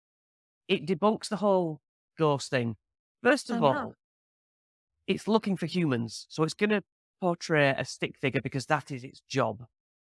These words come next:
Speaker 1: And when it can't detect a real stick figure, it says in the instructions, in the, in the making of it,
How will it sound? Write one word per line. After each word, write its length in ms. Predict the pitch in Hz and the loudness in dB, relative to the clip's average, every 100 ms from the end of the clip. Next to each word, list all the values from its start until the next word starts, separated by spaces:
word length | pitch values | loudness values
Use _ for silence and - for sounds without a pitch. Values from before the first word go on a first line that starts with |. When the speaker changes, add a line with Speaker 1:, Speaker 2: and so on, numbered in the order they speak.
| _ _ _ - | _ _ _ -4
Speaker 1:
And 120 | 165 | 0
when 100 | 180 | 2
it 100 | 190 | 0
can't 280 | - 226 247 | 0 0 2
detect 400 | 214 - 220 - | -2 -2 -4 -2
a 40 | 175 | -4
real 260 | 175 196 185 | 0 2 0
stick 300 | - 202 - | -2 -6 -4
figure, 380 | 160 - 120 - | -2 0 0 -2
it 140 | 156 - | -6 -6
says 340 | - 262 262 | 0 2 2
in 100 | 233 | 2
the 80 | 190 | 2
instructions, 720 | 165 - 233 - 214 120 117 | 0 -2 -6 -2 0 0 0
in 100 | 131 | -2
the, 180 | 147 - | 0 0
in 100 | 151 | -2
the 100 | 151 | -2
making 420 | 151 180 214 160 | -2 -2 0 -2
of 100 | 123 | -2
it, 200 | 117 - | -2 -4